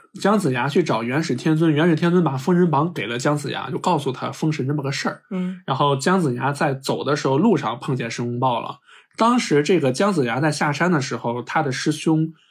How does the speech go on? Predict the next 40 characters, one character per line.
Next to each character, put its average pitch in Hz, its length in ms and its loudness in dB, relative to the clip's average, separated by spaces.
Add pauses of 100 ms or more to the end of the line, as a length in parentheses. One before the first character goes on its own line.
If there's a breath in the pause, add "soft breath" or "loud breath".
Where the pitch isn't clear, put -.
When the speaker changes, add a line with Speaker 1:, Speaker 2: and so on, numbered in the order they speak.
(280 loud breath)
Speaker 1:
南 139 160 0
极 151 140 4
仙 160 240 2
翁， 165 320 2 (280)
南 165 220 2
极 214 140 4
仙 220 240 4
翁 220 180 2
不 240 120 4
属 120 240 0
于 131 60 2
昆 156 200 2
仑 143 100 2
十 139 120 -2
二 139 120 2
金 147 140 0
仙 151 180 -2
里 127 60 -2
面 113 160 -6
任 151 140 0
何 135 180 -10
一 - 60 -12
个， - 160 -8
Speaker 2:
嗯。 - 80 -10
Speaker 1:
不 135 100 -2
过 156 140 2
他 156 180 0
常 143 300 -6
年 127 160 -4
侍 135 180 -2
奉 127 180 -2
在 123 280 -4 (240 soft breath)
元 135 120 -4
始 135 140 -2
天 135 140 -2
尊 135 140 0
左 135 180 -6
右 127 160 -4
的。 214 180 -8
Speaker 2:
嗯。 185 240 -6